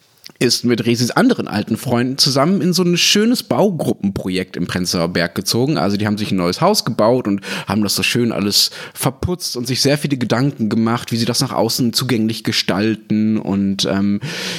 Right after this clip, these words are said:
wie sie, welche Farben sie den Außen- und den Innenwänden geben und machen ganz viele schöne Gartenfeste im Sommer mit den Kindern. Also wirklich sehr, sehr idyllisch, so richtig schönes Dorfleben, äh, in der Stadt. Und Resi konnte sich das eben nicht leisten, weil sie eben aus einem anderen Haushalt kommt. Und irgendwie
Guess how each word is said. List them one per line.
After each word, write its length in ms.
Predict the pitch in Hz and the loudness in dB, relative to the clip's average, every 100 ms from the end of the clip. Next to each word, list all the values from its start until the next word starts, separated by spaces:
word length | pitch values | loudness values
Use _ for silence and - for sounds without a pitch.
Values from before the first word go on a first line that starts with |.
| - - - | -10 -14 -6
wie 120 | 120 | -2
sie, 200 | 120 117 | 2 2
welche 180 | 117 - | 2 0
Farben 480 | 131 127 110 120 117 | -2 0 2 4 2
sie 160 | 107 110 | 2 0
den 160 | 113 | 0
Außen- 260 | - 113 120 | 2 0 2
und 100 | 113 | 0
den 80 | 120 | 0
Innenwänden 580 | 120 123 117 107 110 | 2 2 2 2 2
geben 400 | 104 107 107 110 | 2 2 2 2
und 220 | 95 110 120 | 0 0 2
machen 260 | 127 131 | 0 2
ganz 180 | 127 131 | 0 0
viele 160 | - 135 | 0 0
schöne 260 | - 147 | 2 0
Gartenfeste 720 | 139 110 110 - 110 117 - 104 | 0 -2 -4 -6 -4 -2 -2 0
im 100 | 110 | 0
Sommer 240 | 110 120 | 0 0
mit 140 | 113 113 | 0 -2
den 100 | 117 | -2
Kindern. 300 | - 127 117 | 0 0 0
Also 240 | 110 113 | -2 -2
wirklich 240 | 135 117 | -2 0
sehr, 240 | 123 147 175 | 2 2 4
sehr 160 | 156 | 4
idyllisch, 420 | 139 117 135 165 - | 2 2 2 2 0
so 100 | 123 | -2
richtig 280 | 160 151 | 0 0
schönes 280 | - 135 127 | 0 0 0
Dorfleben, 600 | - 104 127 113 113 113 | 2 0 2 0 2 0
äh, 180 | 104 107 - 151 127 | 0 -2 -4 -8 -6
in 120 | 104 110 | -2 0
der 100 | 98 | 0
Stadt. 240 | 127 143 - - - | 0 -2 -6 -10 0
Und 160 | 131 120 | 2 4
Resi 400 | 165 165 185 - - | 4 6 2 0 -6
konnte 240 | - 117 123 | 0 0 0
sich 160 | 123 | 0
das 160 | 135 117 | 0 2
eben 260 | 110 139 | 2 4
nicht 320 | 190 220 - - | 4 2 0 0
leisten, 460 | 76 80 - 87 | 0 0 0 0
weil 120 | 90 | 0
sie 160 | 95 104 | 0 2
eben 200 | 104 123 | 2 2
aus 180 | - - | 0 0
einem 100 | 123 | 0
anderen 340 | 92 87 85 - | 2 2 0 -2
Haushalt 480 | 87 87 - 80 82 | -2 0 0 -2 -4
kommt. 300 | - 85 78 - 110 | -2 -2 -4 -8 -4
Und 160 | 113 107 | -2 2
irgendwie 380 | 131 139 143 | 2 4 2